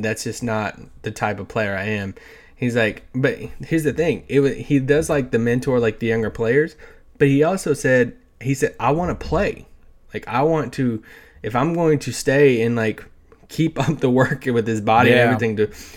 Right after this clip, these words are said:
Speaker 1: he said, "I don't wanna go to a ring chasing team and never play or play, like, a minute or something." So, like, he's going to Atlanta to, like, mentor and stuff, but he's also, like, gonna play and stuff too. So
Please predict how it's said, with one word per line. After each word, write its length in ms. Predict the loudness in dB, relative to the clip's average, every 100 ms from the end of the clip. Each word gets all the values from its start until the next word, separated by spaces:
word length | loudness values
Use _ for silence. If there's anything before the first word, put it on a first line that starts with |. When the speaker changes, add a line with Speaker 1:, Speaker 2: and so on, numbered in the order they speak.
| -6
Speaker 1:
he 100 | 0
said, 120 | 4
"I 60 | 6
don't 160 | 4 2
wanna 180 | 2 2
go 200 | 2 2
to 300 | 2 0 0
a 320 | -2 0 -2 -4 -20 -10
ring 280 | -2 0 2
chasing 380 | 2 0 0 -4
team 320 | -2 -2 -2
and 180 | -2 0
never 240 | 0 0
play 340 | -4 -2 -2 -2
or 80 | -2
play, 260 | -4 -2
like, 140 | -2 -2
a 60 |
minute 320 | -4 -2 -2
or 80 | -4
something." 460 | -6 -8 -6 -8 -8 -16 -20 -20 -4
So, 180 | 0
like, 360 | 2 2 0 -6 -20
he's 260 | _ -4 -2
going 220 | 0 0 0
to 100 | -2
Atlanta 420 | 0 2 2 0
to, 160 | -2
like, 180 | -4 -4
mentor 460 | -2 -2 0 0 0
and 80 | -2
stuff, 280 | -6 -6 -4
but 120 | -2
he's 140 | -2 -2
also, 340 | -2 -2 -6 -8
like, 320 | -6 -6 -4
gonna 200 | -2 -2
play 420 | -2 -4 -2 -4 -6
and 160 | -10
stuff 260 | -4 -6 -4
too. 260 | -4 -4 -4
So 320 | -2 -4